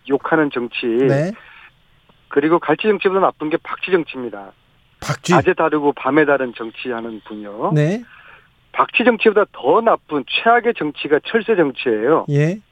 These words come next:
Speaker 1: 양지 따라가는 정치.
Speaker 2: 네.
Speaker 1: 지금 윤석열 후보가 여론조사에 잘 나오니까
Speaker 2: 네.
Speaker 1: 그쪽으로 몰리는 사람들.
Speaker 2: 네.
Speaker 1: 죄다 갈치, 저, 갈치 정치, 박쥐 정치보다 더 나쁜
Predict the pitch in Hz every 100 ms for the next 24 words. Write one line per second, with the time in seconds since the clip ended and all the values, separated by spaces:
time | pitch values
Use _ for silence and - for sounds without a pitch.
0 | _ - - _ - - 160 185 208 170
1 | 143 131 120 113 104 - 104 92 151 147
2 | 175 208 _ - 127 131 180 190 190 185
3 | 180 170 165 160 165 143 - _ _ _
4 | _ _ _ _ _ _ _ _ 151 160
5 | 170 165 165 151 123 156 131 127 127 -
6 | 170 127 98 - 143 147 170 - _ -
7 | 165 190 170 165 127 135 143 131 143 131
8 | 110 107 92 - 135 127 147 147 143 131
9 | - 160 139 - 127 117 - - _ -
10 | - _ _ - 143 - 160 147 - 131
11 | - - 156 135 139 139 123 143 143 -
12 | 143